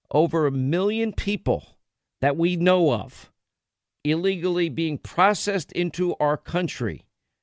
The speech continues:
Next to none of them are being tested for covid nineteen. They're placed in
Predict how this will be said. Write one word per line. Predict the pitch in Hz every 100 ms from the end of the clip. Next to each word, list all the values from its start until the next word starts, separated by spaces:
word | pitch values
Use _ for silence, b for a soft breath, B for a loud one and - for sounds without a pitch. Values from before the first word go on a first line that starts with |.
| _ _ _ _ _
Next | - 185 -
to | 185
none | 175 190 254
of | 247 147
them | 156 151
are |
being | 139 165 160
tested | - 160 160 - 160 -
for | 143
covid | - 160 135 147
nineteen. | 135 143 143 - 147 135 87 - _ _ _ _ _
They're | - 151
placed | - 175 175 -
in | 151